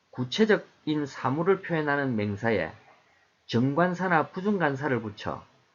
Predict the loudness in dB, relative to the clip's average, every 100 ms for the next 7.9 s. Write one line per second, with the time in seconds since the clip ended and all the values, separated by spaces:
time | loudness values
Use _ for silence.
0 | _ -14 -10 -6 -2 -2 -2 -2 0 0
1 | 0 -4 -6 -8 -8 -10 -12 -16 -20 _
2 | _ _ _ _ _ _ _ _ _ _
3 | _ _ _ 4 6 8 8 8 8 4
4 | -2 -6 -8 -6 -2 -2 -2 0 0 0
5 | -2 -2 -2 -2 -2 -2 -4 -2 -2 -2
6 | -2 -4 -6 -6 -4 -4 -6 -6 -8 -8
7 | -8 -8 -4 -2 -4 -2 0 0 -2